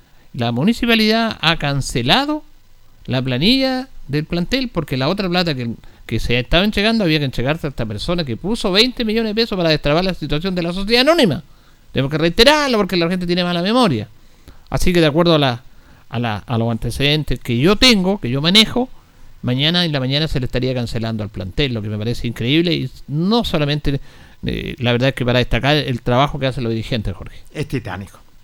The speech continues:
Speaker 2: Y siempre lo hemos reiterado, Julio, que el trabajo que hacen los dirigentes, muy, pero muy, muy sacrificado, hay que estar ahí, en los pantalones de ellos, y hacen todo lo posible por, eh, poder cancelar y que el plantel se mantenga al día, porque está en un momento propicio.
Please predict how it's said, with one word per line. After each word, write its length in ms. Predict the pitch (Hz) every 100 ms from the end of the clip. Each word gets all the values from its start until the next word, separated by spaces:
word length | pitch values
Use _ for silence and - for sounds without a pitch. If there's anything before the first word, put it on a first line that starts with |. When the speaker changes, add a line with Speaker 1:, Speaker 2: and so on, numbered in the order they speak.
| -
Speaker 2:
Y 100 | 139
siempre 300 | - 139 139
lo 60 | 131
hemos 140 | 120
reiterado, 500 | 113 107 120 113 117
Julio, 300 | 110 117 117
que 80 | 107
el 80 | 95
trabajo 360 | 107 110 110
que 100 | 101
hacen 200 | 110 117
los 80 | 104
dirigentes, 680 | 101 101 - 113 110 113 107 - - - - - - -
muy, 320 | 147 170 143
pero 220 | 123 117
muy, 240 | 127 139 - 143
muy 360 | 135 143 127
sacrificado, 960 | - 120 113 107 120 135 139 131 123 107
hay 120 | 123 165
que 100 | 135
estar 240 | - 123
ahí, 280 | 123 120 110 -
en 100 | 120
los 100 | 110
pantalones 560 | 117 110 110 123 113
de 120 | 104 120
ellos, 180 | 117
y 100 | 110
hacen 340 | 123 - 120 107
todo 240 | - 143 135
lo 80 | 107
posible 580 | 107 123 127 120 113 104 - - - - -
por, 220 | 123 117
eh, 320 | 117 110 107 104
poder 400 | - 117 123 117
cancelar 600 | 120 107 120 117 127 120
y 100 | 127
que 120 | -
el 80 | 107
plantel 360 | 113 107 117 104
se 140 | 123
mantenga 400 | 113 107 113 104
al 80 | 104
día, 280 | 113 113 107
porque 300 | 110 107 110
está 300 | 107 120 127
en 160 | 123 113
un 60 |
momento 440 | 110 107 113 110 107
propicio. 580 | 98 90 117 - 95